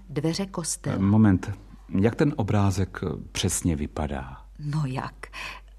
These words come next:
Speaker 1: Malíř tam celkem výstižně zachytil scénu, jak kněz co si dělá s dveřmi,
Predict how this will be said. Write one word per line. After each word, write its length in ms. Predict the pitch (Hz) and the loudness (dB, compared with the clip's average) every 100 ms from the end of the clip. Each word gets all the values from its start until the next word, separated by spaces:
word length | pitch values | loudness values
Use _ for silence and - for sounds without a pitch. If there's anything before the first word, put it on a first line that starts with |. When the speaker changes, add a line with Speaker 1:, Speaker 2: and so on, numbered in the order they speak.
| - | -4
Speaker 1:
Malíř 600 | 160 143 143 147 170 165 | 2 4 4 2 2 -2
tam 260 | - 147 143 | 0 0 0
celkem 480 | 147 160 165 151 147 | 2 2 2 0 0
výstižně 580 | 156 156 - 185 165 151 | 0 -2 -2 0 0 2
zachytil 440 | 151 156 160 160 | 0 -2 -2 -2
scénu, 600 | - - 170 143 139 147 - - - | -2 -2 0 0 0 -2 -6 -12 -4
jak 300 | 147 147 - - | -2 -2 -6 0
kněz 420 | 175 180 202 - - | 4 4 4 -2 -4
co 140 | 180 | -4
si 160 | - 165 | -2 0
dělá 300 | 175 170 151 | 2 2 2
s 100 | 143 | 0
dveřmi, 640 | 143 143 143 139 131 | 0 0 0 -2 -2